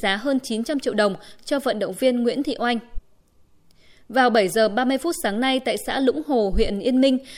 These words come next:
tỉnh Hà Giang tổ chức chương trình bay khinh khí cầu năm hai nghìn hai mươi ba. Theo kế hoạch, thời gian tổ chức bay khinh khí cầu từ ngày hôm nay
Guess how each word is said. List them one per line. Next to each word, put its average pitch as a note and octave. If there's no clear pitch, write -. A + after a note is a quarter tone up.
tỉnh G#3+
Hà A3
Giang D4
tổ A3+
chức F4
chương C#4+
trình G#3+
bay C4
khinh C4
khí G3+
cầu G#3+
năm A#3
hai B3
nghìn G3+
hai A3+
mươi G#3+
ba. B3+
Theo D4
kế A3
hoạch, B3+
thời C4+
gian D4+
tổ G#3+
chức E4+
bay C4
khinh C4+
khí G3+
cầu A3
từ G#3
ngày G3+
hôm C4
nay C4